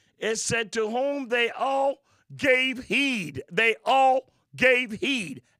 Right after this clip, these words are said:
Acts eight and ten to Philip. And then in Acts chapter eight, verse six, Acts eight six, with one accord, they gave heed unto the things which Philip spake. And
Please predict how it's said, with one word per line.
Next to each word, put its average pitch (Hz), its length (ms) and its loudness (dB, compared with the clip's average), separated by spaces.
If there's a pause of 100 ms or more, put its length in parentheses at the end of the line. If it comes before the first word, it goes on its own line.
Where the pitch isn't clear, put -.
Acts 247 400 2
eight 254 240 0
and 202 160 -14
ten 190 380 -4 (260)
to 240 100 0
Philip. 285 400 2 (420)
And 196 220 -2
then 240 220 0
in 226 240 -4
Acts 262 320 0
chapter 226 440 -4 (140)
eight, 269 380 -4 (480)
verse 208 420 -4 (420)
six, - 720 -2 (480)
Acts - 380 -2
eight 226 200 -2
six, - 460 -4 (240)
with 170 240 -6
one 247 260 -2
accord, 214 540 -2 (320)
they 190 160 -2
gave 190 360 -2
heed 226 540 -4 (300)
unto 175 300 -2
the 131 160 -10 (100)
things 202 380 -2 (240)
which - 400 -10 (160)
Philip 185 340 -4 (160)
spake. - 480 -4 (340)
And 180 200 -4